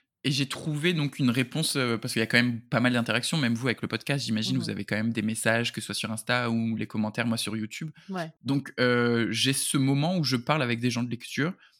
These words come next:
Speaker 1: Je suis sur un Discord littéraire, le Discord de Cornelius, justement, où on parle de lecture, heu, toute la journée. Et maintenant, on a même noué des amitiés. Donc, en fait, d-,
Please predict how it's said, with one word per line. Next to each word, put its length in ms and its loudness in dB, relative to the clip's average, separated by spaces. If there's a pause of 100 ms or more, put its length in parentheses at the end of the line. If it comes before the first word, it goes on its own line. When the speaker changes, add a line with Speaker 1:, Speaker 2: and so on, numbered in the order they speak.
(340)
Speaker 1:
Je 140 2
suis 220 4
sur 220 4
un 60 4
Discord 440 0
littéraire, 480 2
le 240 0
Discord 340 -2
de 60 -4
Cornelius, 400 0
justement, 420 0
où 160 4
on 80 2
parle 260 2
de 80 2
lecture, 480 -2
heu, 80 0
toute 180 -12
la 100 0
journée. 340 -2 (360)
Et 100 0
maintenant, 260 2
on 60 2
a 60 2
même 220 2
noué 180 2
des 140 -4
amitiés. 360 -2 (240)
Donc, 120 2
en 40 2
fait, 320 -2
d-, 160 -8